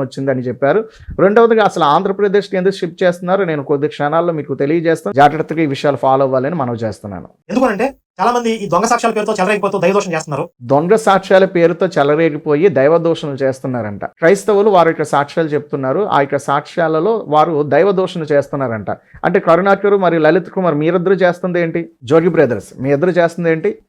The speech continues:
Speaker 1: మీరు దైవదూషణ చేయట్లేదా? మీరు యేసుప్రభు వారిని, బైబిల్ని ఇష్టం వచ్చి పచ్చి బూతులు తిడుతున్నారు కదా. నువ్వేమన్నావు కరుణాకర్? యేసుప్రభు వారిని గే అనే మాట కూడా మాట్లాడావు నువ్వు. అలాగే మరియమ్మని ఎంత దారుణంగా మీరు తిడతారు.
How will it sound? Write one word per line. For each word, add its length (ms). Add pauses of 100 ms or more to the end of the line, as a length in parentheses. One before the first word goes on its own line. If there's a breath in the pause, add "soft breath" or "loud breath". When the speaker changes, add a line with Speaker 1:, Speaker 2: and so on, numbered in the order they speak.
(360)
Speaker 1:
మీరు 220
దైవదూషణ 440 (100)
చేయట్లేదా? 440 (580)
మీరు 160
యేసుప్రభు 480
వారిని, 260 (180)
బైబిల్ని 540
ఇష్టం 240
వచ్చి 180
పచ్చి 300
బూతులు 340
తిడుతున్నారు 460
కదా. 140 (180)
నువ్వేమన్నావు 520
కరుణాకర్? 460 (140)
యేసుప్రభు 440
వారిని 200 (100)
గే 100 (100)
అనే 160
మాట 140 (100)
కూడా 200
మాట్లాడావు 480
నువ్వు. 180 (220)
అలాగే 240
మరియమ్మని 460
ఎంత 120 (100)
దారుణంగా 460
మీరు 200
తిడతారు. 400